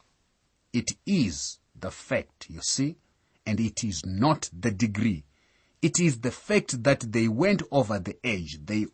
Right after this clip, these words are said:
all broke the law of gravitation. Now, my friend, that is so true. The fact that you are a sinner, you have the sin nature, condemns you. The question is,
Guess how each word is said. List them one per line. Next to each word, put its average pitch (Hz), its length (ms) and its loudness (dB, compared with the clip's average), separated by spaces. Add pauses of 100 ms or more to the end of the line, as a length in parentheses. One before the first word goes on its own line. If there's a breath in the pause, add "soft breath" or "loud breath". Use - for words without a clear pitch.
(120)
all 190 340 8
broke 110 640 0
the 101 100 -2
law 117 400 2 (320 soft breath)
of 101 320 -4
gravitation. 90 880 -2 (1000)
Now, 110 140 2
my 101 140 0
friend, 76 440 -10 (560)
that 117 300 4
is 113 180 0
so 127 260 0
true. 104 420 -2 (480)
The 107 80 -4
fact - 460 6
that 127 220 2
you 123 300 2
are 104 300 0
a 110 100 -6
sinner, 127 380 2
you 113 160 2
have 101 260 -2
the 117 100 -4
sin 131 480 4
nature, - 380 -2 (800)
condemns 98 640 2
you. 73 160 -10 (480)
The - 100 0
question 139 540 0
is, 85 340 -12